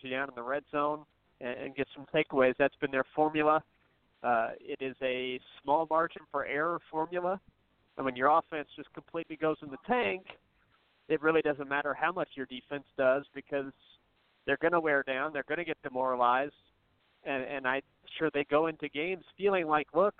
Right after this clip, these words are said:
if we give up twenty points, we're done. We're done. We're not going to win." And that has to be a, uh, really deflating feeling for your defense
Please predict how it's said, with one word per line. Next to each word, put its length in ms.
if 140
we 120
give 160
up 140
twenty 240
points, 440
we're 100
done. 340
We're 140
done. 200
We're 120
not 240
going 200
to 60
win." 220
And 80
that 120
has 180
to 60
be 180
a, 260
uh, 220
really 240
deflating 640
feeling 360
for 80
your 140
defense 520